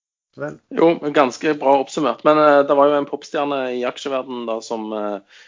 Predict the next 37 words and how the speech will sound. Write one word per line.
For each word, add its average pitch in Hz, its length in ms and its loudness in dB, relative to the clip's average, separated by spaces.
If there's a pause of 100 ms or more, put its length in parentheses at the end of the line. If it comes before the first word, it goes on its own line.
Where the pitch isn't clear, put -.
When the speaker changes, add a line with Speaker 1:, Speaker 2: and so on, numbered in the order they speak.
(140)
Speaker 2:
tok - 180 -12
tak 113 220 0
i 131 100 0
denne 117 160 -2
her 107 240 -4
og 104 80 -6
sa 104 140 -6 (160)
han, 101 260 -6
eh, 98 320 -6
skulle 101 320 -8
ri 101 160 -8
han 104 160 -6
til 104 160 -14
to 101 160 -10
hundre 98 240 -8
kroner 87 320 -12
eller 107 320 -6
whatever, 98 400 -8
så 98 300 -12 (500)
vi 143 160 0
får 135 120 -4 (100)
se. - 60 -6 (1400)
Speaker 1:
Men 202 160 -2
riggmarkedet 151 460 4
er 180 80 8
i - 20 2
hvert 170 160 2
fall 165 140 2
da 151 100 6 (380)
i 143 100 -4
ta-, 165 160 0
i 160 80 -4
takt - 320 -6
med 139 140 -6
at 120 100 -6
oljeprisen, 110 720 -8
eh, 113 320 -10